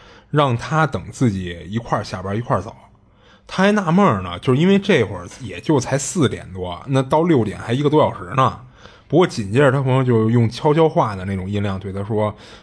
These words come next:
“说你看那个站在那边那看杂志那男的，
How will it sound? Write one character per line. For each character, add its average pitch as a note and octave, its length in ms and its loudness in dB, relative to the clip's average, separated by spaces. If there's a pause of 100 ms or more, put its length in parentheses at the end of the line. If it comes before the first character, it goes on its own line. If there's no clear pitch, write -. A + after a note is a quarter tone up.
(120)
“说 C3 120 4
你 A2 140 4
看 B2 280 -2
那 A#2 160 4
个 G2 100 0
站 G#2+ 280 0
在 G#2 80 0
那 G#2+ 160 2
边 A2 180 2
那 G#2 180 0
看 - 220 -6
杂 G2 100 0
志 A2 200 0
那 F#2 100 -2
男 F#2 260 -6
的， G#2 240 -2